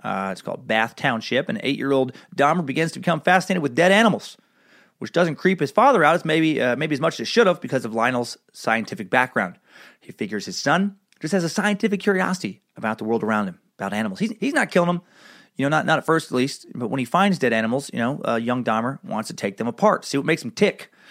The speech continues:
check out their insides, you know, just fucking boy stuff. <laughs> Lionel even shows his son, uh, how to bleach animal bones to preserve them, uh,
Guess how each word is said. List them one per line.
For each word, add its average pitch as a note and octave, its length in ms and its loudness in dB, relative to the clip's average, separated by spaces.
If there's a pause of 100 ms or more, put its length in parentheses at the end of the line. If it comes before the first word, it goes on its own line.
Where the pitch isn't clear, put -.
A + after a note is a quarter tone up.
(280)
check E3 160 0
out E3+ 100 2
their D3 100 2
insides, D#3 480 2
you A3 60 4
know, F#3 200 4 (140)
just - 180 -12
fucking D3+ 360 0
boy D#3+ 160 6
stuff. - 340 -4 (1000)
<laughs> - 100 -4 (300)
Lionel D3+ 360 4
even D3 180 2
shows D3 360 2
his B2 120 -10
son, C#3+ 280 2 (360)
uh, A2 260 2
how B2 140 2
to A2+ 40 -2
bleach B2+ 400 0
animal D#3 280 2
bones A#3+ 340 2
to - 100 -18
preserve B2+ 380 0
them, A#3+ 280 2
uh, - 260 -4